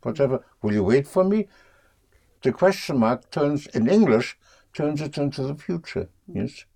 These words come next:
Speaker 1: But without a question mark, then "will you" is a polite request and it is not the future.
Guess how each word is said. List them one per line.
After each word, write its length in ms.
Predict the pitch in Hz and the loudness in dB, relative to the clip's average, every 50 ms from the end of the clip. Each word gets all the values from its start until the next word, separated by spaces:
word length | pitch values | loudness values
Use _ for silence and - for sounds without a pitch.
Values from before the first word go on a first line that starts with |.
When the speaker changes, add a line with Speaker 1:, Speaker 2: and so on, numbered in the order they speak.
| _ _ _ _ _ _ _ _ _ _ _ | _ _ _ _ _ _ _ _ _ _ _
Speaker 1:
But 240 | _ 113 - - - | _ -4 -4 -2 -4
without 320 | 107 95 127 175 208 - - | 0 2 2 2 2 0 -2
a 40 | 220 | -8
question 480 | - - 180 160 139 - - - 143 | -6 -6 -6 -6 -6 -10 -8 -6 -4
mark, 280 | 131 131 135 135 - - - - _ _ _ _ _ _ _ _ | -2 0 -2 -2 -4 -12 -20 -20 _ _ _ _ _ _ _ _
then 280 | - 135 127 123 117 - _ | 2 4 4 4 2 -2 _
"will 260 | - 101 131 156 151 127 | 0 0 2 2 2 4
you" 260 | 113 117 120 120 - _ _ _ _ | 4 4 4 2 -2 _ _ _ _
is 200 | - 127 117 - | -4 -4 -4 -2
a 60 | 113 | -6
polite 420 | 95 - 117 104 107 113 113 - - | -4 0 2 4 4 4 4 0 -4
request 640 | 101 101 - - - 117 131 139 - - - _ - | -6 -6 -6 -4 -2 0 0 0 -2 -6 -12 _ -6
and 220 | 113 110 104 - | -4 -4 -4 -4
it 120 | 98 87 98 | -6 -6 -6
is 200 | 101 98 - - | -8 -8 -6 -4
not 180 | 98 101 98 - | -4 -4 -4 -6
the 100 | - 110 | -10 -12
future. 520 | - - - - - - - - - 113 | -10 -12 -14 -14 -12 -14 -14 -16 -16 -16